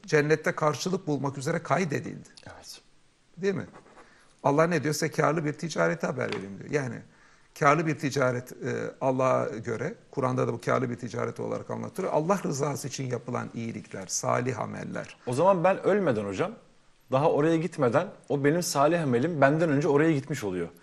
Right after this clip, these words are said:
Speaker 2: Yani belki de beni karşılamak için hazır bekliyor.
Speaker 1: Elbette. Ve işte yani arabayı oraya nakledemiyoruz, te-, tekneyi nakledemiyoruz, banka hesabını nakledemiyoruz ama <clears throat> verdiğimiz her şey naklediliyor. Şimdi insan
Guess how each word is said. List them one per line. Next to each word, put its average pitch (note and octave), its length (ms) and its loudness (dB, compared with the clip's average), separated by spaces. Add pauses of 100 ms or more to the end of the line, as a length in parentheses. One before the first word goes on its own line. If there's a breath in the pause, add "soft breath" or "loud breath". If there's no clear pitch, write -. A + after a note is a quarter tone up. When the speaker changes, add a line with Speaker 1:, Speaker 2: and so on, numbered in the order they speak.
(200 soft breath)
Speaker 2:
Yani C#3 220 4
belki E3+ 240 6
de D#3+ 140 2
beni E3+ 160 2
karşılamak E3 560 2
için F3+ 120 -8
hazır B2 280 0
bekliyor. F2+ 400 -10
Speaker 1:
Elbette. - 580 0 (400 loud breath)
Ve F3 320 2 (180)
işte F#3 360 4 (200)
yani D#3+ 360 6
arabayı F3+ 420 6
oraya F#3+ 300 8
nakledemiyoruz, F#3 880 4 (140)
te-, - 180 -14
tekneyi F3 480 4
nakledemiyoruz, E3+ 800 4
banka E3 460 4
hesabını E3 500 4
nakledemiyoruz E3+ 640 4
ama - 240 0 (560 loud breath)
<clears throat> - 640 6
verdiğimiz F3 680 4
her A3 100 8
şey F3 260 4
naklediliyor. - 680 0 (520 loud breath)
Şimdi G3 260 4
insan A3 320 6